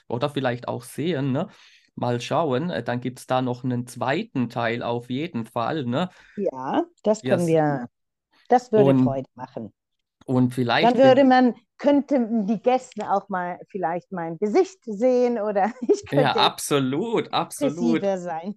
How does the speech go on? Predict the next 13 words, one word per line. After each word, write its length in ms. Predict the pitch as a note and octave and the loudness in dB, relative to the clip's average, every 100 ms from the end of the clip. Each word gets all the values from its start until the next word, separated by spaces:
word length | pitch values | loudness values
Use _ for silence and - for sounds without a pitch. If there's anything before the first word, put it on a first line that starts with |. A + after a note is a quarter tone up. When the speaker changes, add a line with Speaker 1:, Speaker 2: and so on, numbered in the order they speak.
| - | -12
Speaker 2:
<laughs> 100 | A3+ - | -14 -4
Speaker 1:
Also 260 | C#3+ D#3 D#3 | -2 0 -2
schon 300 | - E3+ F#3 | 0 0 2
mal 200 | G3+ F3+ | 2 4
auf 220 | D#3 D#3+ | 2 0
Instagram 580 | F3+ G#3 G#3+ G3+ F3 E3+ | -4 -4 -6 -8 -6 -8
vortasten. 760 | - D3 D#3+ - F#3 - E3+ D3+ | -6 -8 -6 -8 -12 -10 -8 -8
Wie 120 | D3+ | -4
gesagt, 500 | C#3+ C3+ C3 C#3+ - | -4 -2 -2 -2 -6
ich 140 | B2 | -6
hab 200 | B2+ B2 | -6 -6
da 160 | - A#2+ | -4 -2
nicht 300 | B2 C#3+ - | -2 -8 -12